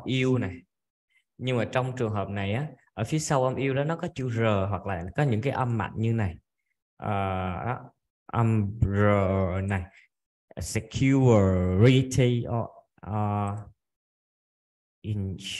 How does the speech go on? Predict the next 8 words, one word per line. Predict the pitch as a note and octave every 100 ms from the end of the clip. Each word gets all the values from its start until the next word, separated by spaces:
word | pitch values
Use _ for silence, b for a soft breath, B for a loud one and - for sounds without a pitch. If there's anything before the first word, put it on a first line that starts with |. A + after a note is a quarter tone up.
| -
không | - - A2
có | A#2+
liên | B2 A2+ G#2+
quan. | G#2+ G#2 G#2 G#2+ _ _ _ _ _ _
À, | - G2 F#2+ F#2+ F#2+ - - - _ _ _ _ _ _ -
à, | G#2 F#2
còn | G2
âm | -